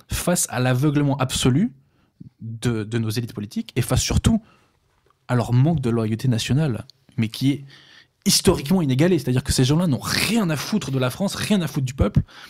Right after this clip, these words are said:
et il, il ne faut, il n'y a rien à attendre de cette classe politique, et tant qu'elle sera au pouvoir, tant qu'elle sera aux manettes, les mêmes causes, j'y reviens, produiront les mêmes effets.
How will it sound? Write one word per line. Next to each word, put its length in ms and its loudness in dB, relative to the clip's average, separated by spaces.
et 240 2
il, 220 0
il 100 2
ne 80 4
faut, 200 -4
il 100 2
n'y 80 2
a 100 -4
rien 260 2
à 40 0
attendre 180 -2
de 20 -4
cette 120 -2
classe 160 0
politique, 420 -2
et 80 0
tant 140 2
qu'elle 140 0
sera 200 0
au 40 2
pouvoir, 360 -2
tant 100 -4
qu'elle 140 -2
sera 100 -4
aux 60 0
manettes, 440 -2
les 100 4
mêmes 180 0
causes, 300 0
j'y 160 0
reviens, 300 -2
produiront 500 -2
les 120 -2
mêmes 240 -2
effets. 220 -14